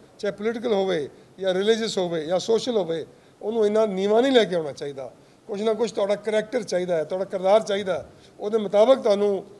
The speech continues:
ਆਪਣੇ ਜਿਹੜਾ ਰੋਲ ਅਦਾ ਕਰਨਾ ਚਾਹੀਦਾ। ਨਹੀਂ ਤਾਂ ਫਿਰ ਤੁਸੀਂ ਜਿੱਦਾਂ ਦੀ ਤੁਹਾਡੀ ਸੋਚ ਆ, ਤੁਸੀਂ ਉਹ ਕੰਮ ਕਰਦੇ ਹੋ, but ultimately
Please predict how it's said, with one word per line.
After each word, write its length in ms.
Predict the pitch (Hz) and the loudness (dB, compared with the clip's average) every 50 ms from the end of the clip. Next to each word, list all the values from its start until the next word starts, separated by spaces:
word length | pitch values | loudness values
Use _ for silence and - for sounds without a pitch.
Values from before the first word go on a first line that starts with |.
| - - - - | -20 -16 -12 -10
ਆਪਣੇ 280 | 175 - 180 196 196 | -10 -8 -4 -4 -2
ਜਿਹੜਾ 180 | 190 190 196 196 | 0 0 2 2
ਰੋਲ 260 | 175 180 185 196 185 | 2 0 0 0 0
ਅਦਾ 140 | 180 190 185 | 2 2 2
ਕਰਨਾ 260 | 180 185 180 180 180 | 2 0 -2 -2 -2
ਚਾਹੀਦਾ। 260 | 165 202 214 233 240 | 0 0 2 2 2
ਨਹੀਂ 160 | 220 220 240 | 0 0 0
ਤਾਂ 280 | 226 254 247 233 220 208 - - - - - _ _ | 2 2 2 2 2 0 -4 -10 -20 -20 -20 _ _
ਫਿਰ 100 | - 202 | -10 -10
ਤੁਸੀਂ 440 | 185 - 196 202 233 233 233 226 - - - - - _ _ - | -8 -8 -6 -4 -2 -2 -2 -4 -6 -10 -18 -20 -20 _ _ -20
ਜਿੱਦਾਂ 220 | 160 190 208 214 | -10 -2 0 2
ਦੀ 60 | 226 | 2
ਤੁਹਾਡੀ 220 | 233 220 208 208 208 | 2 2 2 0 0
ਸੋਚ 360 | 156 - 202 220 214 175 226 | 0 0 2 2 2 2 4
ਆ, 300 | 233 226 208 185 160 - - - - - - - | 4 4 4 4 2 -2 -10 -20 -20 -20 -20 -16
ਤੁਸੀਂ 200 | - 185 208 226 | -12 -6 0 2
ਉਹ 120 | 226 226 | 2 2
ਕੰਮ 220 | 226 214 208 214 214 | 2 2 0 0 0
ਕਰਦੇ 340 | 175 202 196 196 202 247 247 | 2 0 0 2 4 4 6
ਹੋ, 260 | 233 214 170 131 - - - - - 196 | 6 4 2 0 -6 -12 -20 -20 -10 -4
but 100 | 185 196 | -2 -2
ultimately 640 | 202 180 240 240 226 226 196 202 233 262 277 370 | 0 0 0 0 2 0 0 0 -2 -4 -2 -4